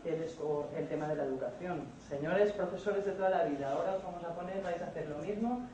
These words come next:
lo mismo no, vais a tener que hacerlo mucho mejor, colaborativo, no sé qué, con ordenadores. Brecha de aprendizaje, no tengo ganas de aprender. El experto en aprendizaje, en motivar el aprendizaje,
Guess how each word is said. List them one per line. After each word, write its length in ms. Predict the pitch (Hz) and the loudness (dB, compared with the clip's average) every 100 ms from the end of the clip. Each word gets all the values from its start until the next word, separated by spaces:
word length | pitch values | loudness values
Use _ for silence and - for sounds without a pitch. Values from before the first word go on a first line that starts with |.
| - - 143 | -14 -14 -4
lo 80 | 156 | -2
mismo 300 | 170 208 - | 0 0 0
no, 200 | 147 127 | 0 -2
vais 180 | 151 | -2
a 80 | 175 | -2
tener 200 | 185 170 | -2 -2
que 80 | - | -2
hacerlo 320 | - 151 151 | -2 -2 -2
mucho 260 | 170 202 196 | -2 -4 -4
mejor, 440 | 175 170 196 196 | -4 0 4 4
colaborativo, 680 | - 170 160 160 151 196 190 | 6 6 6 6 4 0 -2
no 120 | 185 180 | -2 -6
sé 140 | - | -8
qué, 200 | 190 196 | -6 -2
con 100 | 185 | -2
ordenadores. 640 | 165 160 156 143 117 104 - - - - - | -2 -2 0 0 0 -2 -6 -12 -18 -18 -8
Brecha 360 | 175 202 202 233 | 2 2 2 2
de 80 | 208 | 2
aprendizaje, 640 | 143 156 139 160 151 147 | 2 -2 -4 -2 -2 -2
no 100 | 160 | -4
tengo 320 | 185 202 185 175 | -2 -2 0 0
ganas 300 | 175 190 190 | 0 -2 -2
de 80 | |
aprender. 560 | 165 151 151 160 156 - - - | -4 -4 -2 2 2 0 -8 -10
El 100 | 151 | -2
experto 480 | 151 151 - 196 240 | -2 -2 4 4 6
en 100 | 233 | 6
aprendizaje, 800 | 214 185 165 160 160 160 233 240 - - - | 6 4 0 -4 -2 0 2 0 0 -12 -6
en 160 | 156 160 | -2 0
motivar 480 | 156 175 165 226 | -2 0 6 8
el 120 | 247 214 | 8 8
aprendizaje, 800 | 180 175 147 143 160 202 220 | 6 2 -2 2 2 2 0